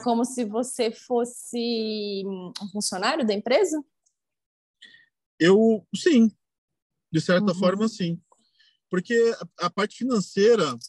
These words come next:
Speaker 2: o grande problema hoje é porque o cara vê o caixa e aí, muitas vezes, ele acha uma desculpa. "Ah, eu preciso trocar o carro, eu vou ali trocar."
Speaker 1: Uhum.
Speaker 2: Ah,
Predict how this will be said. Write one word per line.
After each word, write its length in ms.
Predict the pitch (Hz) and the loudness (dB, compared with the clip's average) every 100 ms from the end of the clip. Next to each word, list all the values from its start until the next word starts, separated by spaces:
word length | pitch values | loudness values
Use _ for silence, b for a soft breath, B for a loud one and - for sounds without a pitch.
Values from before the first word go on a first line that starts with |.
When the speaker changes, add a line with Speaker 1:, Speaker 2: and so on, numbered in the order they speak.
| - | -16
Speaker 2:
o 60 | 139 | -12
grande 240 | 143 180 214 | -8 -6 -4
problema 360 | 185 170 160 | -2 0 0
hoje 300 | 156 165 196 | 2 2 2
é 20 | 190 | -2
porque 160 | - | -4
o 40 | 196 | -4
cara 260 | 196 196 | -2 -2
vê 100 | 160 | -2
o 80 | 147 | -6
caixa 500 | - 185 185 - 123 _ _ _ _ _ _ _ _ _ | -2 -2 -2 -6 -16 _ _ _ _ _ _ _ _ _
e 100 | 151 | 0
aí, 160 | 160 180 202 190 | 2 2 2 2
muitas 340 | 220 233 196 | 0 0 -2
vezes, 140 | 190 202 | -2 -2
ele 100 | 202 | -2
acha 240 | 190 202 | -4 -4
uma 120 | 214 | -6
desculpa. 500 | 202 202 208 185 233 | -6 -8 -12 -4 0
"Ah, 80 | 240 | 2
eu 60 | 220 | 2
preciso 240 | - 233 | 0 -10
trocar 280 | 214 208 208 | -6 -4 -4
o 60 | 185 | -4
carro, 200 | 202 202 | -2 -2
eu 80 | |
vou 100 | 185 | -2
ali 120 | 196 185 | -6 -4
trocar." 300 | 170 - - _ _ _ _ _ _ _ _ _ _ | -10 -10 -18 _ _ _ _ _ _ _ _ _ _
Speaker 1:
Uhum. 440 | 214 226 240 254 254 - | -2 0 0 -2 -4 -8
Speaker 2:
Ah, 280 | - - 226 | 2 2 4